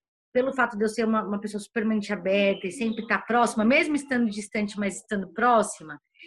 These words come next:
ela é super parceira, sempre foi, mesmo não tendo sendo criada por mim, e é até hoje.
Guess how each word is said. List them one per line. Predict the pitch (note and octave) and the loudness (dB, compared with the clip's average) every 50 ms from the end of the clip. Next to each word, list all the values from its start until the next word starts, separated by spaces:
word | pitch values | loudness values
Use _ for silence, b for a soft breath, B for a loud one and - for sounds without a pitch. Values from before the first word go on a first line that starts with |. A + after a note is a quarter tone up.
| C#4 C4+ B B C#4 | -20 -20 B B -2
ela | G3 G#3 A3 A#3 | 2 2 4 4
é | B3 A3+ | 4 2
super | A3 - C4+ A#3 D#4 - | 0 -2 -4 -4 -4 -2
parceira, | - D4 C4+ - - D4 C#4+ C#4 | 0 0 -2 2 0 0 0 0
sempre | C#4 - - D#4 E4 G4+ A4 G#4+ G4+ F4+ F4 - | -2 -4 -4 -4 -2 -2 -2 0 2 0 0 0
foi, | - C4 B3 B3+ C#4 E4 F4+ | 0 2 4 4 4 4 4
mesmo | E4 B3 B3+ B3+ C4+ C4+ | 2 2 0 0 0 -2
não | C4 | -2
tendo | C4 B3+ A#3+ A#3 | -2 -2 -4 -4
sendo | - - A#3 A3+ A3 | -4 -4 -4 -4 -4
criada | - A#3+ G#3+ G#3+ G3 G3 G3 G3 | -6 -8 -6 -4 -4 -4 -6 -6
por | - G#3 G3+ | -6 -4 -2
mim, | G3+ G#3 A3+ C4 D#4+ F#4 - B B B B B | -2 -2 -2 -2 -4 -6 -10 B B B B B
e | - C4+ C#4+ B3+ | -2 2 4 4
é | B3 B3+ C#4 D4+ E4+ | 4 4 4 4 4
até | E4+ E4+ F4+ G4 G#4 | 2 2 4 4 4
hoje. | G#4 F4+ D#4 D#4 D#4 D#4 C#4+ A3 - E3+ D3+ D3 | 4 4 4 4 4 4 4 0 -4 -10 -14 -18